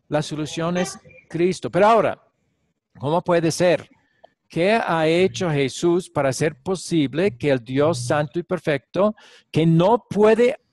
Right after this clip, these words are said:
aceptar nada imperfecto, nos acepte y nos dé su favor, siendo todavía nosotros imperfectos? Porque aun como cristianos,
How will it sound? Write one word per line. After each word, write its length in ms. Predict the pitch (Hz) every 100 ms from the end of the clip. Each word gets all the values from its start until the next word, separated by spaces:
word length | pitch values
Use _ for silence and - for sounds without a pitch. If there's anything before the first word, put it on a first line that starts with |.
| -
aceptar 640 | 165 175 - 165 - 170 156
nada 380 | 165 196 262 254
imperfecto, 720 | 214 185 160 151 - 214 240 - _
nos 260 | 160 220 220
acepte 460 | 247 262 285 - 214
y 40 |
nos 160 | 185 170
dé 160 | 208
su 160 | 214 233
favor, 400 | 240 226 220 254
siendo 360 | - 160 165 220
todavía 440 | - 143 151 156
nosotros 520 | 214 202 160 226 220
imperfectos? 640 | 156 131 170 277 302 - -
Porque 240 | 143 135
aun 140 | 151 170
como 180 | 196 202
cristianos, 800 | 202 196 190 175 160 185 214